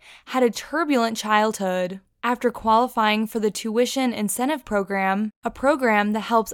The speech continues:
underserved communities by encouraging families to send their children to colleges within the state, the choice to study at M S U wasn't a difficult decision for Rayshawn.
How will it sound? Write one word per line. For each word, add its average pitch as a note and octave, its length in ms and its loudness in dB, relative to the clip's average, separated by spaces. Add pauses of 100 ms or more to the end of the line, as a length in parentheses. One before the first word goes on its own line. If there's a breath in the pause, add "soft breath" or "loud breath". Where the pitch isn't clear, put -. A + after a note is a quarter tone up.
underserved A#3+ 680 -2
communities G3 800 -2
by G#3 200 -2
encouraging A#3+ 580 -2
families A3 680 -2
to A3 120 -12
send A3 240 0
their G3 100 0
children A3+ 560 -2
to - 140 -12
colleges G#3 800 0
within G#3 340 -4
the G3 80 -4
state, A#3+ 580 -2 (460 loud breath)
the B3 100 0
choice A#3+ 380 2
to A3+ 60 -8
study B3+ 420 2
at A3 180 0
M G#3+ 160 2
S G3+ 200 -4
U A#3+ 400 2 (140)
wasn't D#4 420 2
a A#3+ 80 0
difficult D4 520 -4
decision G#3 540 -2
for G#3+ 200 -6
Rayshawn. G3 760 -2